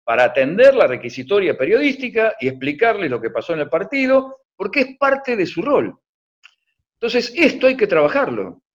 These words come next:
Cuando yo trabajé en Tigre, eh, en el dos mil catorce, cuando se iban al descenso,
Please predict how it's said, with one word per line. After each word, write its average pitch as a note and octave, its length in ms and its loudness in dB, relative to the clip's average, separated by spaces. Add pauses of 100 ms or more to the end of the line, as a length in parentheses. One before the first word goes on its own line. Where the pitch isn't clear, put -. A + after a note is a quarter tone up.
(140)
Cuando E3 240 -2
yo C#4 140 -2
trabajé F#3+ 340 2
en F3+ 120 -4
Tigre, C3 580 -4 (180)
eh, G#2 420 -2 (160)
en G2 120 -12
el G#2+ 120 -12
dos G#2+ 120 -8
mil D#3 160 -4
catorce, D#3 480 -2
cuando F#2+ 180 -12
se D3+ 100 -8
iban D#3 140 -4
al B2+ 100 -4
descenso, A#2 600 -10